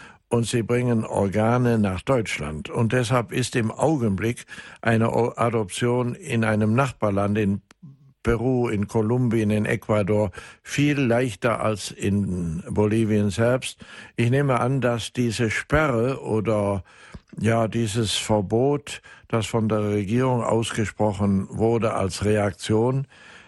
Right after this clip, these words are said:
äh, von dem, was ich gerade gesagt habe, dass das in einem Jahr oder in zwei, drei Jahren wieder aufgehoben wird.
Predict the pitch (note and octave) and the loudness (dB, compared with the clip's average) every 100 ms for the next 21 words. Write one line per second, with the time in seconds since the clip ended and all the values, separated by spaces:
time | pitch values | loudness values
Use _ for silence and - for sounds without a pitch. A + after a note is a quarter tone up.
0 | _ _ - - G#2+ G#2 G#2 - - - | _ _ -20 -4 0 2 0 -2 -10 0
1 | G#2+ G#2+ A2 A2+ A2 G2+ F#2 G2+ G#2+ G2+ | 2 2 2 2 0 -2 0 0 2 0
2 | G2+ F2 A2 A2+ - A2 A2 G2+ G#2+ G2 | -2 0 0 0 0 0 2 0 -2 -2
3 | - G#2+ - - - A2 A2 G2+ G2+ A2 | 0 -2 -2 -8 -2 2 4 4 4 4
4 | A2 G#2+ G#2 G2 F#2 - - G#2 G2 G2 | 2 0 0 0 -2 -6 -2 0 2 2
5 | G#2 G#2 G#2 G#2+ G#2 G#2 G2+ F#2 - C3 | 2 2 2 2 2 2 0 0 0 0
6 | - A2 G2+ F#2 - F#3 G3+ _ _ C3 | -2 -2 -2 -2 -12 -20 -20 _ _ -10
7 | B2+ B2 G2 A2+ A2 G#2+ A2 A#2+ | -8 -6 2 2 2 0 0 -2